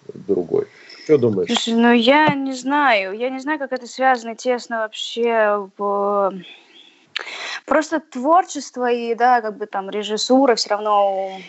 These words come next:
Speaker 2: и жизнь вообще, мы-, ну, тесно связана вообще с тобой. Ну, в принципе, наверное, всё связано. И твоя жизнь, и твоя профессия, они связаны, где-то идут рефрены. Потому что у меня тоже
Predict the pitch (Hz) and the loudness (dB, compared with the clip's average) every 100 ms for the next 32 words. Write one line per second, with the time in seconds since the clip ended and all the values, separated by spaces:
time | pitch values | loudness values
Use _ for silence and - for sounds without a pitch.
0 | - 220 214 220 285 311 277 262 233 220 | -2 2 4 6 6 6 6 2 2 2
1 | 262 247 254 247 - 269 - 233 - 247 | 0 2 2 2 4 2 2 -8 2 4
2 | 240 214 202 190 - 233 196 - - 196 | 4 2 -10 -8 -4 -2 -2 -4 -6 0
3 | 190 175 226 - 262 - 254 240 233 - | 0 0 -2 0 0 2 0 0 -2 2
4 | 226 208 208 196 196 180 - - - 202 | 2 2 0 -2 -4 -8 -6 -6 2 2
5 | 196 233 233 208 196 190 196 233 233 208 | 4 2 0 0 -2 0 -2 0 0 -4
6 | 196 - 233 233 214 202 220 214 214 220 | -8 2 2 2 -6 -4 -2 -2 0 0
7 | 247 320 302 240 262 254 285 | 2 4 4 0 0 2 2